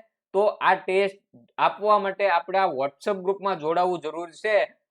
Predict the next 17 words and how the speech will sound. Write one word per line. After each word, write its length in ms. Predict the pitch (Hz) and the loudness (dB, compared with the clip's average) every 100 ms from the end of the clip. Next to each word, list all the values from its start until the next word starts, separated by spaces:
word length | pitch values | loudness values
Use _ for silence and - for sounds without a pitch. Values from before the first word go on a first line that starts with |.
| - | -4
WhatsApp 320 | 127 143 214 | -2 0 -4
ગ્રુપમાં 460 | 202 202 202 202 170 | -2 -4 -2 -2 -2
જોડાવા 400 | 156 175 185 190 | 0 2 4 2
માટેની 440 | 175 175 185 185 | 0 -4 -6 -6
લિંક 400 | 135 127 180 208 | -6 -6 -4 -6
તમને 360 | 202 180 185 185 | -6 -4 -4 -6
ડિસ્ક્રિપ્શન 680 | 156 151 - 180 - 202 185 | -8 -10 -6 -6 -4 -6 -4
બોક્સમાં 680 | 143 147 - - 175 165 | -2 -2 -2 -8 -4 -4
મળી 340 | 131 123 147 180 | -2 -4 -2 0
જશે, 400 | 185 190 214 220 220 _ _ | -2 -2 -2 -4 -6 _ _
ત્યાંથી 320 | 156 156 170 | -4 -4 -4
તમે 220 | 185 185 185 | -6 -4 -2
WhatsApp 360 | 160 156 175 | -4 -4 -8
ગ્રુપમાં 340 | 160 170 175 151 | -8 -10 -8 -6
જોડાઈ 360 | 120 143 175 | -2 0 0
શકો 320 | 175 190 196 | -2 -6 -6
છો. 300 | 190 208 208 | -4 -4 -6